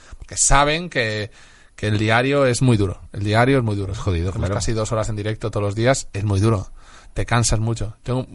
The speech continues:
Speaker 1: mucho callo de eso de You,
Speaker 2: Mm.
Speaker 1: de haber estado mucho en el centro de, pero es que ese día, ese, eso te desgasta un montón, tío.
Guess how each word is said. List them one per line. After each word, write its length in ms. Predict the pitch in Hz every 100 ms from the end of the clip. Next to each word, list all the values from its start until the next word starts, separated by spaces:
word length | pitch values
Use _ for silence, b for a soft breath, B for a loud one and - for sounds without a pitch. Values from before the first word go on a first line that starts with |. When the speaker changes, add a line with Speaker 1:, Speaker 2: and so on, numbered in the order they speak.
| -
Speaker 1:
mucho 260 | 135 139
callo 200 | 131 131
de 80 | 120
eso 200 | - 127
de 160 | 117 107
You, 220 | 127 190 - b b
Speaker 2:
Mm. 240 | 92 76
Speaker 1:
de 140 | 123
haber 220 | 110 113 117
estado 180 | - 120
mucho 180 | 120
en 60 | 123
el 40 | 113
centro 200 | 117 113
de, 140 | 113
pero 120 | -
es 80 | 117
que 140 | - 139
ese 180 | -
día, 160 | 135 135
ese, 340 | - - 156 -
eso 160 | 131
te 80 | 139
desgasta 320 | 113 117 -
un 40 | 110
montón, 260 | 98 98
tío. 180 | 95 95